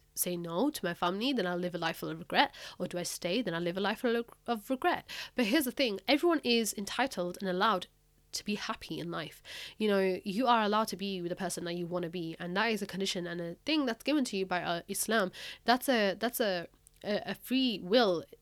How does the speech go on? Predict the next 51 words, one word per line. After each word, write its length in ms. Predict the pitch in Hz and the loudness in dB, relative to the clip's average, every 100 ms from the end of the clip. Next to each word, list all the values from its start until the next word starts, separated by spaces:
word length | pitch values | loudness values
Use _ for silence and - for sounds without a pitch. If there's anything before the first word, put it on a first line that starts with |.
| - | -4
sort 280 | - 185 160 | 0 0 0
of, 140 | 180 196 | -2 -2
that's 200 | 180 - | -6 -4
been 180 | 180 | -6
given 240 | 175 254 247 | -2 0 0
to 160 | - | -4
you 80 | 175 | -6
by 140 | 175 170 | -4 -2
Allah. 340 | 175 214 202 - - - | 4 4 4 -2 -12 -4
So 400 | - 233 226 226 208 | 2 4 6 4 2
he 180 | 262 | 0
says, 280 | 262 254 226 | 6 8 8
"Oh, 140 | 233 233 | 6 6
I'll 80 | |
live 200 | 208 226 | 6 4
a 40 | 208 | 2
life 300 | 180 214 240 | 2 2 2
full 140 | 185 | -2
of 100 | 165 | -4
regret 180 | - 208 | -4 -4
if 120 | - | -4
I 80 | 175 | -6
take 360 | - 196 175 - | -4 -4 -4 0
both 240 | 208 208 | 0 0
options." 500 | 170 - 165 165 - | -6 -6 -8 -8 -6
But 160 | - 226 | -2 2
here's 220 | 247 262 | 2 2
the 80 | 196 | 0
thing, 320 | 220 196 175 - - - - - | -2 -2 -4 -10 -12 -14 -14 2
if 240 | 302 - | 4 6
you're 140 | 311 285 | 4 4
going 220 | 277 262 | 2 0
to 140 | - | -4
be 140 | 214 214 | -4 0
married 220 | 208 214 | 0 -2
to 60 | |
that 160 | - - | -6 -8
person 580 | - 196 190 - - 254 - - - _ _ | -6 -4 -4 -8 -6 -6 -6 -14 -16 _ _
and 220 | 240 233 220 | 0 2 6
you 100 | 262 | 6
don't 140 | 262 | 6
wanna 120 | 262 | 6
be 100 | 185 | 4
married 200 | 170 160 | 0 -4
to 60 | - | -6
them, 300 | 156 151 311 - - - - | -8 -8 -12 -18 -20 -20 -2
um, 420 | 233 208 196 190 190 | 4 6 6 2 4
you're 160 | 233 | 8
always 180 | 269 285 | 8 6
gonna 140 | 214 185 | 2 2
be 360 | 180 170 160 | 0 -4 -6